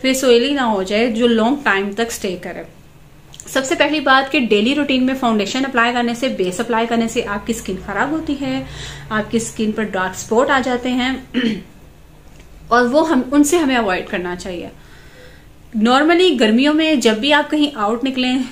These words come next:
तो बिल्कुल light सा makeup करके निकलें, क्योंकि गर्मियों में जो है बहुत मुश्किल होता है कि कोई foundation, कोई base आपके face पर stay करे। उसके लिए ये best है कि ये एक तो, अ, normally आप casual use कर सकते हैं और बिल्कुल dry हो जाती है, setting नहीं होने देगी। एमएल की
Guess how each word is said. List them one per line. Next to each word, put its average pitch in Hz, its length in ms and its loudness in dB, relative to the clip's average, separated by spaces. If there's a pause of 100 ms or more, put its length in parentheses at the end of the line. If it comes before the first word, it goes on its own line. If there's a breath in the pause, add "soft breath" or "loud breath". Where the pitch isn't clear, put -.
तो 254 80 0
बिल्कुल 240 340 -2
light 202 280 2
सा - 160 -4
makeup 233 320 -2
करके 214 260 -2
निकलें, 220 440 -2
क्योंकि 233 320 0
गर्मियों 214 420 -2
में 247 160 0
जो 233 120 2
है 214 240 -2
बहुत 214 180 -4
मुश्किल 226 300 -2
होता 208 180 -4
है 208 60 -2
कि 226 80 -4
कोई 220 140 -4
foundation, 202 560 -4
कोई 208 140 -4
base 190 300 -4
आपके 208 300 -8
face 185 240 -4
पर 226 120 -8
stay 175 360 -8
करे। - 380 -18 (680 loud breath)
उसके 330 280 0
लिए 320 160 0
ये 302 140 2
best 208 400 -2
है 277 200 -2
कि 277 180 -6
ये 247 240 0
एक 226 320 -4
तो, 247 260 0 (360 loud breath)
अ, 220 200 0
normally 226 560 2
आप 220 200 2
casual 214 340 0
use 269 280 -4
कर 262 120 -2
सकते 254 340 -8
हैं 240 340 -2
और 214 200 -2
बिल्कुल 208 320 -2
dry 196 220 0
हो 226 100 0
जाती 226 280 -2
है, 233 60 0
setting 190 360 -6
नहीं 190 120 -2
होने 180 220 -4
देगी। 175 480 -2
एमएल 233 340 2
की 240 420 0